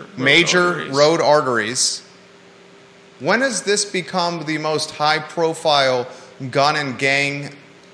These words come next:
Speaker 2: I'm, we're not gonna hold off on gang yet. I know it's gun
Speaker 1: Yeah, that I don't
Speaker 2: violence.
Speaker 1: think they know
Speaker 2: We
Speaker 1: yet.
Speaker 2: don't
Speaker 1: They
Speaker 2: know
Speaker 1: don't know
Speaker 2: gang or
Speaker 1: much.
Speaker 2: drug. So when has this become the most significant gun violence incident in this community this year?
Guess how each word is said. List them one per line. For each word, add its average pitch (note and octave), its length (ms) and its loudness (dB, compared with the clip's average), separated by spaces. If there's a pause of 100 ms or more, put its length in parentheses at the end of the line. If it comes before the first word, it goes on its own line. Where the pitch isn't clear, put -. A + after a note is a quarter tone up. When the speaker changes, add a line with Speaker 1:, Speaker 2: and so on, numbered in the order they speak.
(140)
Speaker 2:
I'm, C3+ 180 -4 (120)
we're C3+ 80 -6
not C#3+ 220 2
gonna D3+ 140 -2
hold C#3 240 -2
off C3 220 2
on B2 260 -4 (200)
gang A2+ 320 -4
yet. F#2+ 280 -6
I A#2 100 -10
know A#2+ 160 -4
it's - 140 -6
gun B2+ 200 0
Speaker 1:
Yeah, D#3 60 -2
that E3 200 4
I D#3+ 40 4
don't - 20 4
Speaker 2:
violence. E3+ 200 0
Speaker 1:
think D#3+ 120 0
they D#3 160 0
know D3+ 240 -2
Speaker 2:
We C#3+ 80 -2
Speaker 1:
yet. D3 60 2
Speaker 2:
don't D3 160 2
Speaker 1:
They D3 40 -2
Speaker 2:
know C#3+ 120 2
Speaker 1:
don't C#3+ 80 0
know D3 60 -2
Speaker 2:
gang C#3 280 2
or C#3 60 2
Speaker 1:
much. B2+ 80 -6
Speaker 2:
drug. A2 440 2 (180)
So C3 140 0
when D#3 160 2
has E3+ 160 0
this E3 200 0
become D3+ 440 -2
the C#3 80 -4
most C3+ 300 -2
significant C3+ 880 -6 (560)
gun C3+ 280 4
violence B2+ 800 0 (360)
incident C3 600 -4 (100)
in C3+ 120 -8
this C3+ 180 -4
community B2+ 460 -6
this C3 240 -2
year? D3 260 -4